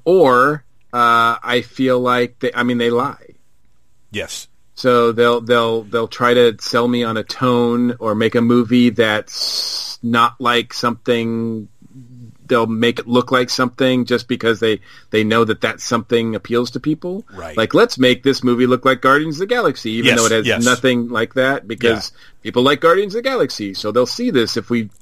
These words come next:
Speaker 2: And,
Speaker 1: if we make the trailer look
Speaker 2: and
Speaker 1: that
Speaker 2: that
Speaker 1: way.
Speaker 2: could very well be what happened with this Hellboy trailer, because that's what it is.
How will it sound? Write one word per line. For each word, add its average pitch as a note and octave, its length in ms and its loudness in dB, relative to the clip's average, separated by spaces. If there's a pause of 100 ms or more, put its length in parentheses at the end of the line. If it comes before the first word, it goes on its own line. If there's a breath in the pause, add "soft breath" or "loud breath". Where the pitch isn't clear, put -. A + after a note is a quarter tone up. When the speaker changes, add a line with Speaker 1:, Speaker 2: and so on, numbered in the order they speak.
(180)
Speaker 2:
And, D3 160 -2
Speaker 1:
if - 120 -6
we B2 80 4
make A#2+ 180 2
the D3 80 -16
trailer A3+ 320 4
look A2 80 2
Speaker 2:
and - 120 -4
Speaker 1:
that G#2 100 2
Speaker 2:
that C3 80 -8
Speaker 1:
way. D#2 100 -12
Speaker 2:
could E3 360 -2
very B2 420 -8
well A#2 320 -6
be A2 320 -12
what G#2 300 -12
happened G#2 420 -10
with F#2+ 240 -16
this F#2+ 240 -16
Hellboy G2 500 -12
trailer, F2+ 460 -10
because A2 640 -8
that's - 440 -8
what A2 240 -8
it G#2 200 -8
is. - 560 -12